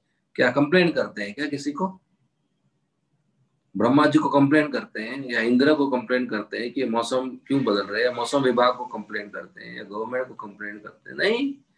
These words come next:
सहन करते हैं। बारिश आती है तो छाता खोलते हैं, ठंडी आती है तो sweater पहनते हैं, गर्मी आती है तो पंखा चालू करते हैं, सहन करते हैं। उसी तरह जीवन में कुछ अपमान हो गया, कुछ नुकसान हो गया,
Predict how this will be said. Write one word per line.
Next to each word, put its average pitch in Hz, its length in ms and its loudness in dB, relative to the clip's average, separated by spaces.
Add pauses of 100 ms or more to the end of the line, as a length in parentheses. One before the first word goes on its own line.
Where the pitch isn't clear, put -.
(140)
सहन 202 340 2
करते 190 300 -2
हैं। 165 80 -2
बारिश 160 380 0
आती 143 280 -8
है 113 60 -10
तो - 100 -10
छाता 143 360 -2
खोलते 170 360 0
हैं, 170 180 -6 (300)
ठंडी 165 280 2
आती 127 280 0
है 113 60 -6
तो 101 180 -12
sweater 139 360 -4
पहनते 180 400 -4
हैं, 175 300 -12 (600)
गर्मी 170 300 0
आती 127 280 -4
है 101 60 -8
तो 101 80 -12
पंखा - 360 -4
चालू 175 240 0
करते 175 320 -4
हैं, 175 100 -6
सहन 220 360 2
करते - 360 -8
हैं। - 140 -20 (1800)
उसी 226 280 -2
तरह 185 320 2
जीवन 165 400 0
में 190 160 -4
कुछ - 300 -6 (320)
अपमान 147 500 0
हो 139 220 -4
गया, 110 480 -8 (260)
कुछ 135 120 -4
नुकसान 151 580 -2
हो 135 220 -8
गया, 117 640 -8